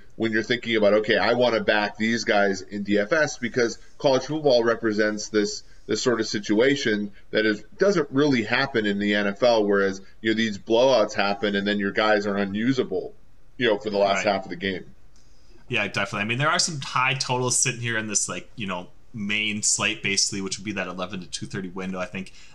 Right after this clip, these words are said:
Speaker 2: Alabama moving up from sixty-four to sixty-six on the total is definitely gonna be playable. And like you said, twenty-one point favorites, that isn't necessarily an egregious amount. So I do think that they'll probably get four quarters of run.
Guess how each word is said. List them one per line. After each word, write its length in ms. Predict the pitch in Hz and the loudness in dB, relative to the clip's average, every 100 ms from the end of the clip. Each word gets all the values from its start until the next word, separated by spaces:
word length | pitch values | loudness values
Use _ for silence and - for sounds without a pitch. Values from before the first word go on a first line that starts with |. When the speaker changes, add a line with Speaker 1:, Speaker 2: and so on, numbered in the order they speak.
| - | -2
Speaker 2:
Alabama 560 | 120 113 110 104 107 | 0 0 0 0 -2
moving 400 | 104 113 104 101 101 | -4 -4 -4 -6 -4
up 240 | 113 - | -4 -4
from 100 | 107 | -4
sixty-four 540 | - 107 - 110 113 | -2 -2 -4 -6 -6
to 60 | 107 | -4
sixty-six 600 | - 107 - - 117 107 | -2 -2 -2 -2 -2 -2
on 120 | 98 | -4
the 60 | 92 | -4
total 360 | - 107 113 | -8 -6 -6
is 80 | 110 | -4
definitely 300 | - 98 107 | -4 -6 -8
gonna 160 | 98 92 | -8 -8
be 80 | 92 | -8
playable. 480 | - 107 104 107 | -6 -4 -4 -4
And 80 | 101 | -4
like 180 | 95 95 | -6 -6
you 80 | 98 | -2
said, 400 | - - 104 104 - - | 0 2 0 -2 -10 -6
twenty-one 440 | 156 156 127 131 | -2 0 0 -2
point 260 | 135 127 - | 0 -2 -2
favorites, 300 | 107 110 - | -6 -6 -6
that 140 | 113 | -6
isn't 260 | 120 123 107 | -4 -6 -4
necessarily 500 | 98 - 113 104 98 | -2 0 -2 -4 -4
an 80 | |
egregious 560 | 95 90 - 104 107 - | -6 -10 -8 -6 -2 -2
amount. 400 | 95 92 101 113 | -2 0 -2 0
So 140 | - | -2
I 80 | 92 | -2
do 160 | 95 104 | -6 -8
think 180 | 104 98 | -10 -12
that 100 | 92 | -12
they'll 120 | 98 | -8
probably 260 | - 98 | -6 -4
get 240 | 95 107 - | -4 -8 -8
four 240 | - 104 | -8 -8
quarters 340 | 104 104 101 92 | -6 -6 -2 -2
of 160 | 73 | -4
run. 340 | 92 98 120 | -4 -4 -4